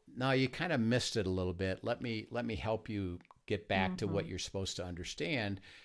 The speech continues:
Speaker 1: And see, the toddler never says, "Well, it's gotta be me to figure this out." He just says, "Okay, I'll just go where you tell me. And if you're gonna correct me, you correct me."
Speaker 2: Right.
Speaker 1: Uh, so you, so you trust it. So, uh, enjoy it. And it's always to be a joy. It's always to be life. Um,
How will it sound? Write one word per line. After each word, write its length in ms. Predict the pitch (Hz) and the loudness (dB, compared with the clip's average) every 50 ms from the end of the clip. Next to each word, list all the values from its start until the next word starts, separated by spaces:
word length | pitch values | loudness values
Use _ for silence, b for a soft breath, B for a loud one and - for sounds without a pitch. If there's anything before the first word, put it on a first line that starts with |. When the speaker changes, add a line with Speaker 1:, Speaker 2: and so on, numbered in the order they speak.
| B B B | B B B
Speaker 1:
And 80 | 123 | -2
see, 140 | - - 156 | 4 6 6
the 140 | 143 127 123 | 6 6 2
toddler 640 | - - - 131 156 180 190 185 160 131 120 113 104 | 0 0 2 4 4 4 4 4 4 4 4 4 2
never 580 | 107 110 120 123 110 113 113 107 104 98 - b b b b b b b b b _ _ _ _ _ _ - | 2 2 2 2 4 2 2 2 2 0 -2 b b b b b b b b b _ _ _ _ _ _ -10
says, 440 | - - 123 117 117 113 104 - | -2 2 4 4 4 4 2 2
"Well, 160 | 113 113 113 107 | 2 2 4 4
it's 160 | 101 98 - | 2 0 0
gotta 260 | - - 120 120 117 | 2 4 4 4 4
be 160 | 98 107 95 | 2 2 2
me 220 | 95 98 110 139 170 | 2 4 2 4 4
to 80 | 156 | 2
figure 300 | - - 107 98 98 95 | 2 0 -2 0 0 0
this 240 | 85 92 90 - - | -2 -2 -4 -2 -2
out." 280 | 95 90 87 87 85 - | -2 -2 -2 -2 -4 -4
He 160 | 98 110 143 147 | -2 -2 0 0
just 220 | 151 123 - - | 0 -2 0 -2
says, 180 | - 101 101 101 | -2 -2 0 0
"Okay, 260 | 117 143 - - 98 | -2 -2 -2 -2 -2
I'll 140 | 95 113 123 | -2 -2 -2
just 180 | 117 107 - | -4 -6 -2
go 100 | - 107 | -2 0
where 140 | 104 101 104 | 0 2 0
you 140 | 98 98 90 | 0 -2 -2
tell 180 | - 117 135 | -2 -4 -2
me. 100 | 156 147 127 | 0 0 0
And 40 | 123 | 2
if 80 | 117 | 4
you're 80 | 135 151 | 4 6
gonna 140 | 147 139 131 | 6 4 4
correct 260 | - 143 143 - - | 4 4 4 4 4
me, 120 | 226 151 | 2 2
you 80 | 135 123 | 2 2
correct 320 | - 139 139 165 - - | 2 0 0 -2 -2 -8
me." 60 | - - - b b b b b b b _ _ _ _ - | -14 -16 -16 b b b b b b b _ _ _ _ -2
Speaker 2:
Right. 240 | 185 190 180 151 | 2 4 4 4
Speaker 1:
Uh, 180 | 131 92 92 95 - - _ _ | 4 2 0 -2 -4 -10 _ _
so 160 | - - 135 | -2 2 2
you, 180 | 127 120 120 - | 4 4 2 0
so 140 | - - 123 | 0 0 2
you 140 | 120 107 | 2 0
trust 360 | - - - 123 113 - - - | 0 0 -2 -2 0 0 -4 -6
it. 180 | 92 - - | -8 -10 -10
So, 360 | - - 113 107 104 101 98 | -10 -6 -4 -2 0 0 0
uh, 260 | 98 - 92 92 90 - | -2 -2 -4 -6 -6 -2
enjoy 420 | - 117 117 98 110 143 151 135 | 0 0 0 4 6 6 8 8
it. 40 | 117 | 6
And 80 | 110 117 | 4 2
it's 100 | 117 - | 2 4
always 200 | 123 131 143 143 | 6 6 4 4
to 80 | 139 | 2
be 120 | 131 139 147 | 2 2 2
a 40 | 147 | 2
joy. 440 | 139 - 117 101 101 98 98 104 | 2 0 2 2 4 2 2 2
It's 80 | 104 104 | 0 0
always 220 | 101 101 110 110 | 0 -2 -2 -2
to 80 | - 123 | -6 -6
be 120 | 123 123 | -6 -4
life. 460 | 113 98 92 90 92 95 92 - - - b b b b b b _ _ _ _ _ _ _ _ _ | -4 -2 -2 -2 -2 -2 -4 -6 -12 -20 b b b b b b _ _ _ _ _ _ _ _ _
Um, 380 | 98 92 90 87 85 87 87 | -6 -6 -4 -4 -4 -6 -8